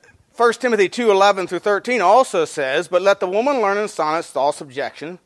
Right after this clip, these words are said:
But I suffer not a woman to teach, nor to usurp authority over the man, but to be in silence, for Adam was first formed,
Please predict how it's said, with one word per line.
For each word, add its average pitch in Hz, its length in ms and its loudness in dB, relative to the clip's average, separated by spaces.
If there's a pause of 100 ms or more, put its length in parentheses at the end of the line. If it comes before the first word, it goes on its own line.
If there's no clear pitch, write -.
(160)
But 147 100 -2
I 151 60 2
suffer 220 380 0
not 208 200 2
a 208 60 4
woman 202 240 -2
to 226 80 -4
teach, 160 460 -10
nor 165 260 0
to 285 140 -12
usurp 220 440 -2
authority 196 540 2
over 170 240 -2
the 196 100 -4
man, 143 400 -6 (300)
but 156 180 0
to 160 60 -16
be 175 180 -4
in 269 120 -2
silence, 143 480 -4
for 165 200 -4
Adam 180 460 0
was 233 260 2
first 214 640 0 (100)
formed, 160 680 2